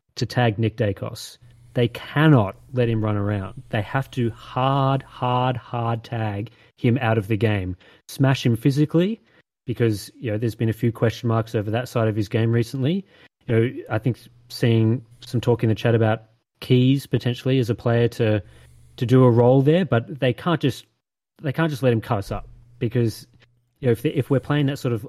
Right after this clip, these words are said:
outside spread, fast attacking game and Nick Dacos is getting forty touches, that's recipe for us losing. Whereas if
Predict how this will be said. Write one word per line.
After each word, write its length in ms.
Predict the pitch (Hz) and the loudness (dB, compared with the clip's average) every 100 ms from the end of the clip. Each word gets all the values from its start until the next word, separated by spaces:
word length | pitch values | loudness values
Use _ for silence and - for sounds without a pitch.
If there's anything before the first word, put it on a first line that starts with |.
| - _ - | -18 _ -6
outside 560 | 113 - 127 113 110 | -6 -4 -2 -2 -2
spread, 560 | - - 120 113 110 107 | -8 -6 0 0 0 -4
fast 400 | - 113 110 - | -4 -2 0 -4
attacking 420 | - 117 117 104 | -6 -4 -2 -2
game 520 | 104 113 95 98 135 - | -2 -2 -4 -6 -6 -6
and 120 | 110 | -4
Nick 140 | 117 | -2
Dacos 400 | 127 117 120 107 | -2 -2 -2 -2
is 80 | 110 | -2
getting 200 | 117 110 | 0 -2
forty 280 | 98 117 104 | 0 0 0
touches, 560 | 104 107 - 98 123 - | -2 -4 -6 -10 -12 -4
that's 400 | 117 127 - - | -4 -4 -14 -4
recipe 340 | 120 113 107 117 | -2 -2 -2 -2
for 160 | - | 0
us 140 | 107 - | -2 2
losing. 420 | 117 127 175 220 - - - _ _ | 2 2 0 -2 -10 -20 -20 _ _
Whereas 260 | 123 123 110 | 2 2 4
if 280 | 120 - | 0 0